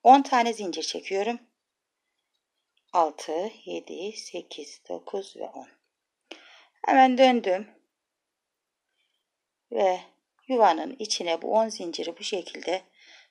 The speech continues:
sabitleyip buraya bir tane sık iğne yaptım. Yine beş zincir. Arkadaşlar soruyorlar bu, e, ne kadar hani şu dönüş şeyini nasıl böyle kip gibi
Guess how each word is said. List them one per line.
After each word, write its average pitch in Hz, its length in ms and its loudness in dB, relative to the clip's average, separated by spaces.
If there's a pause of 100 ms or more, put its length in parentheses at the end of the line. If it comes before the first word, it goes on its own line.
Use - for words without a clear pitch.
sabitleyip 240 920 2
buraya 240 220 4
bir 233 80 -10
tane 208 280 0
sık - 240 -10
iğne 127 180 -10
yaptım. - 380 -20 (520)
Yine 302 240 4
beş 294 200 4
zincir. 226 600 -2 (2500)
Arkadaşlar 214 680 2
soruyorlar 226 840 6
bu, 226 320 6 (200)
e, 190 340 2
ne 214 100 -2
kadar 214 340 2
hani 196 260 -2
şu - 200 -4
dönüş 202 300 0
şeyini 202 500 2 (840)
nasıl 208 440 0
böyle 180 280 0
kip - 220 -10
gibi 185 360 -4